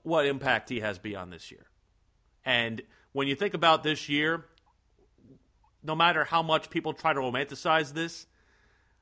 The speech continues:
a lot of this season was a train wreck. Be-, be-, be-, between the will he or won't he, you know, the two transfers,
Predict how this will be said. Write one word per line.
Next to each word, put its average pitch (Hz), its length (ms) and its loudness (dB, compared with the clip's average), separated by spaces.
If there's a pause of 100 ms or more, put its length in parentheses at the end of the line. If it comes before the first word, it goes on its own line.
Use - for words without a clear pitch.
a 131 40 -6
lot 196 200 8
of 190 80 4
this 180 180 2
season 190 480 0 (460)
was 135 160 -4
a 113 40 -6
train 151 420 -2
wreck. - 340 -12 (920)
Be-, 123 100 -4
be-, 135 320 -2
be-, 135 160 -4 (120)
between 139 460 -2
the 110 100 -2
will 147 220 0
he 131 160 -2
or 113 80 0
won't 160 320 2
he, 170 500 0 (460)
you 110 100 -12
know, 98 140 -14
the 98 80 -12
two 147 180 -6
transfers, 170 1200 2